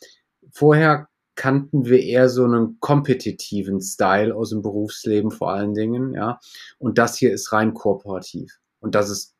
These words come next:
total faszinierend. Hier wird immer zusammengearbeitet, ja. Hier stellt man eine Frage und da wird nicht versucht, Wissen zu schützen, sondern es wird versucht, Wissen weiter zu transportieren, ja,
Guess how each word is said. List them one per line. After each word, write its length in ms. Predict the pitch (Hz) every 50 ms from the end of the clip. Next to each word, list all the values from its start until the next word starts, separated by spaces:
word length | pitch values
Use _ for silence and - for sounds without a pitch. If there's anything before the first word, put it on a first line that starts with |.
| _ _ -
total 340 | - 107 - 117 107 98
faszinierend. 640 | - - 98 95 - - 98 92 92 98 101 - _ _ _ _ _ _ _ _ _ _ _ _ _ _
Hier 160 | - 120 120
wird 160 | 131 131 135
immer 360 | - 160 147 139 135 127 -
zusammengearbeitet, 1200 | - - - 120 123 120 131 127 110 98 85 73 87 92 90 90 87 85 85 - - - - - -
ja. 240 | 101 104 113 120 113
Hier 200 | 110 117 113 110
stellt 300 | - - 131 131 131 135
man 120 | 131 113
eine 60 | 110
Frage 640 | 104 - - 120 123 135 151 156 165 165 165 160 165 - - - - - _ _ -
und 260 | - 123 117 117 123
da 100 | 123 110
wird 180 | 123 127 - -
nicht 160 | 127 131 -
versucht, 460 | - 123 110 123 131 127 127 - 120
Wissen 280 | 127 135 139 - 165 151
zu 140 | - -
schützen, 480 | 127 - - 147 147 - - - 143 123
sondern 340 | 113 127 123 127 123 117 92
es 160 | 110 - -
wird 340 | 127 135 131 - - - - _ _
versucht, 540 | - 123 110 120 135 147 143 - - - -
Wissen 520 | 135 139 139 139 - 151 147 139 139 - _ _ - _ _ -
weiter 320 | 123 151 160 165 151 143
zu 120 | - -
transportieren, 880 | - - - 113 107 - - - 104 - - - 110 101 87 90 90 90
ja, 200 | 95 110 120